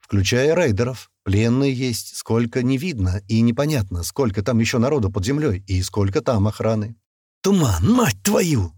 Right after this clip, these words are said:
зашипел Слива. "Блядь, холодно-то как!"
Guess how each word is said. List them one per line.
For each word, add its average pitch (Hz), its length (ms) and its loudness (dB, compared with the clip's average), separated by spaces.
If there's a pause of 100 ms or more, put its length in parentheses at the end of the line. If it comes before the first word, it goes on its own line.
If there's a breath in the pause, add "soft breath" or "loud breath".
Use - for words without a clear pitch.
зашипел 95 480 -4
Слива. 78 400 -4 (400 soft breath)
"Блядь, - 480 -2
холодно-то 104 640 -2
как!" - 380 -6